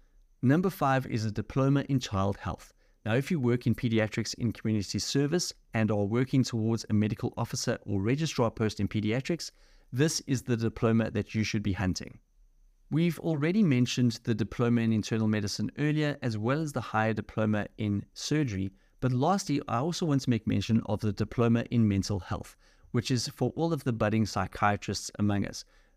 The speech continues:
But obviously, you need to have exposure in psychiatry, just as in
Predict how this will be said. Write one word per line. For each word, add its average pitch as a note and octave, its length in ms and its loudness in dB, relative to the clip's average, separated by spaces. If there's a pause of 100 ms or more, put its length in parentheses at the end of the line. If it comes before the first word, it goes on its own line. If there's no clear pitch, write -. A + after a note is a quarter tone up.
But B2 220 2
obviously, D#3 520 0
you B2+ 140 0
need C#3+ 220 2
to F3 100 -4
have C#3+ 180 -4
exposure A2 640 0 (140)
in E3 240 2 (320)
psychiatry, D3 800 -2 (200)
just F#3 240 2
as D#3 180 0
in C#3 240 2